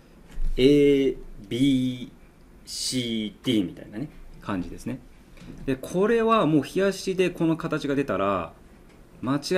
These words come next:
なく伸びるなと思ったんですが、ただ、だからといってね、この日足を見ていきなりどこでもいいから買いに行ったらいいのかっていうと、全くそうではない。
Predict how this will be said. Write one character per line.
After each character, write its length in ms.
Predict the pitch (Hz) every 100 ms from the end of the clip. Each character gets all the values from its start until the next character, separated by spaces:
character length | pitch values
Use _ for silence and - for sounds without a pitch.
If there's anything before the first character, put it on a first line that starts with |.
| 156
な 80 | 98
く 40 |
伸 120 | 98
び 100 | 98
る 80 | 98
な 120 | 82
と 120 | - - - - - - - -
思 120 | 165
っ 60 | 175
た 100 | 131
ん 40 |
で 60 | 101
す 60 |
が、 100 | 110 -
た 120 | - 269
だ、 240 | 123 107 -
だ 120 | 247
か 120 | 269
ら 60 | 165
と 100 | 98
い 40 |
っ 20 |
て 140 | 87 85
ね、 120 | 80
こ 120 | - 120
の 120 | 110
日 220 | - 202
足 200 | 208 208
を 80 | 190
見 140 | 185
て 120 | 120
い 80 | 107
き 120 | 127
な 80 | 165
り 120 | 160
ど 120 | 131 131
こ 100 | 165
で 60 |
も 120 | 170
い 40 | 160
い 40 |
か 100 | 104
ら 60 | -
買 200 | - 139
い 20 |
に 80 | 135
行 40 |
っ 20 |
た 80 | 113
ら 60 | 95
い 40 |
い 40 | 92
の 60 |
か 80 | 87
っ 40 |
て 120 | - 85
い 40 |
う 20 |
と、 140 | 92 90
全 160 | 117
く 160 | 131 131
そ 140 | 127
う 20 | 95
で 60 |
は 60 |
な 80 |
い。 40 | 76